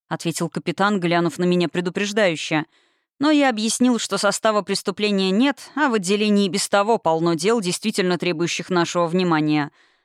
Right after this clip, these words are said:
«Однако впредь будьте осторожней в своих порывах, м, помогать людям». «Принято», — кивнула я. «Спасибо, капитан». «Приступайте к практике», — усмехнулся он и, уже развернувшись, все же остановился, припомнив еще кое-что.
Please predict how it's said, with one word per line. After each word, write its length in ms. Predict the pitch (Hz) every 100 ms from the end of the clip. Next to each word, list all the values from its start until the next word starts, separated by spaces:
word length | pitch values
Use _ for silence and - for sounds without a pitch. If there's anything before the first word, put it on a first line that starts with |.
| _ _
«Однако 440 | 226 208 240 233 220
впредь 520 | - 233 226 202 -
будьте 340 | 240 - -
осторожней 640 | 185 - 185 180 160 170 165
в 60 |
своих 320 | - 175 165
порывах, 540 | 208 233 320 208 175 - -
м, 500 | 254 220 208 202 196
помогать 480 | 254 240 214 202 202
людям». 600 | 220 170 147 156 151 147 _ _ _ -
«Принято», — 520 | 247 190 190 208 240 _ _
кивнула 380 | 196 180 175 175
я. 260 | 175 170 - - - -
«Спасибо, 480 | - 247 - 202
капитан». 560 | - - 175 170 160 156 _ _ -
«Приступайте 560 | 247 - 254 262 220
к 80 | -
практике», — 560 | 214 170 - 147 156 151 _ _ -
усмехнулся 720 | 180 180 160 185 208 - 180
он 200 | 170 170
и, 40 | 175
уже 240 | 170 185
развернувшись, 720 | 175 170 185 240 - 196 - - - _
все 160 | - 269
же 120 | 254
остановился, 640 | 240 233 240 240 285 - 233
припомнив 500 | 240 269 269 262 -
еще 340 | 285 - 226
кое-что. 560 | - 160 - - 160